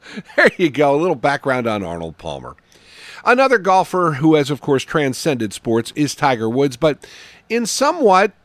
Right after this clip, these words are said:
for the wrong reasons. Because while Tiger was a prodigious golfer and was well known for his exploits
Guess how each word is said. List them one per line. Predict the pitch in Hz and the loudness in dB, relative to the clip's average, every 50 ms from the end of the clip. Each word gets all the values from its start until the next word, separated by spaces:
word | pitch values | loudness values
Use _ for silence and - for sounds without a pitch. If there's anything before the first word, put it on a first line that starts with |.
| _ _ | _ _
for | - - 208 214 | -4 -2 2 2
the | 214 196 | 4 4
wrong | 185 190 185 185 185 190 | 4 4 2 2 2 2
reasons. | 190 220 254 262 254 233 180 143 135 110 98 87 - - - - - - - - _ - | 0 0 0 2 2 2 2 2 2 0 0 -4 -8 -14 -18 -20 -20 -20 -20 -20 _ -6
Because | 160 165 151 - 180 165 165 170 165 147 | -4 -4 0 2 4 4 4 4 2 2
while | 151 175 175 165 | 2 0 0 0
Tiger | - - - 220 254 240 214 226 | 0 -2 -2 -2 -2 0 0 0
was | 190 170 165 151 131 | 2 2 0 0 -2
a | 143 | -6
prodigious | - - 156 139 135 226 269 302 196 202 160 - | -6 -8 -8 -8 -6 -4 -4 -2 -2 -2 -4 -2
golfer | - - 143 139 147 135 - 120 113 | 0 2 2 4 4 2 0 -4 -4
and | 123 131 | -2 -2
was | 135 147 156 139 151 | -2 -2 -2 -4 -6
well | 151 165 214 233 247 240 208 | -2 0 2 2 2 2 2
known | 160 165 180 190 185 165 | 2 2 2 2 2 0
for | - - 143 131 | -2 0 0 0
his | 127 117 143 | 0 0 -2
exploits | 156 147 - - - 143 131 123 117 - | -2 -4 -6 -4 -2 0 0 0 -2 -4